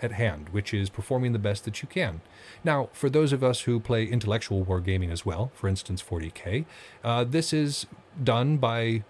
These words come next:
going over your rules over and over and over again. You cannot know your rules well enough. Let me say that again. You cannot know your rules well enough, because while you're sitting there with no pressure on whatsoever,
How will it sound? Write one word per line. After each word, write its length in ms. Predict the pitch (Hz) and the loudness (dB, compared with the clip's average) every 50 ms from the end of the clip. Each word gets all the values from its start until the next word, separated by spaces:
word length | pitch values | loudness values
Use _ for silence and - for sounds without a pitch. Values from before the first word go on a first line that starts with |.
| - - - | -12 -6 0
going 300 | 110 143 151 160 160 151 | 2 4 4 4 4 4
over 160 | 143 139 139 | 4 2 2
your 140 | 127 123 120 | 2 2 2
rules 480 | 113 113 113 107 107 113 123 127 - - - | 2 2 4 4 4 2 2 0 -4 -6 -2
over 320 | 120 123 123 123 131 127 - | 0 0 2 2 0 -2 0
and 140 | - 117 107 | -2 -2 0
over 300 | 113 113 107 98 104 101 | 2 2 2 2 2 2
and 120 | 101 107 | 2 2
over 220 | 104 131 135 131 110 | 2 2 4 4 4
again. 260 | 101 95 87 80 87 | 2 2 0 -2 -2
You 100 | 107 123 | -2 -2
cannot 400 | - - 165 175 180 180 160 - | -2 0 0 0 0 0 -2 0
know 180 | 135 143 147 | 0 0 0
your 180 | 143 135 135 135 | 0 0 -2 0
rules 400 | 127 113 110 107 107 110 104 - | 0 2 2 4 4 2 0 0
well 140 | 95 92 98 | 0 0 0
enough. 380 | 104 123 123 - - - - - - | 0 0 0 -4 -6 -12 -16 -10 -6
Let 120 | 104 127 | -4 -4
me 60 | 160 156 | -2 -4
say 220 | - - 160 160 | -4 -4 -4 -2
that 160 | 151 151 156 | -2 -2 -2
again. 340 | 160 151 110 87 90 98 101 - - - - - - - | -2 -2 0 0 0 0 -2 -2 -6 -20 -20 -18 -12 -8
You 80 | 95 | -8
cannot 460 | 85 - - 110 120 139 139 127 - - | -6 -4 -2 0 0 0 -2 -2 -2 0
know 120 | 120 117 | 2 2
your 160 | 120 117 120 | 2 2 2
rules 460 | 113 107 104 104 101 104 113 - - - - - - - | 2 4 4 4 4 4 2 0 -6 -14 -20 -18 -10 -6
well 160 | - 82 87 | -2 0 2
enough, 280 | 98 113 131 110 - - | 2 2 2 0 -2 -4
because 300 | - 110 - 120 113 113 | -6 -2 0 0 0 2
while 140 | 151 180 196 | 2 2 2
you're 120 | 175 143 | 2 2
sitting 320 | 120 - - 143 135 127 123 | 0 0 0 0 0 0 2
there 280 | 120 113 113 113 110 - - - - - - | 2 2 2 0 -2 -6 -14 -20 -20 -10 -4
with 140 | - 101 - | -4 -2 2
no 140 | 139 160 165 | 4 4 2
pressure 420 | - - - 135 - - 123 113 | 2 0 -4 -2 -2 -2 0 0
on 200 | 104 110 107 104 | 2 2 2 2
whatsoever, 640 | 104 107 - - - 110 101 92 87 82 85 107 127 | 2 0 0 -2 0 0 2 2 0 0 -2 -2 -4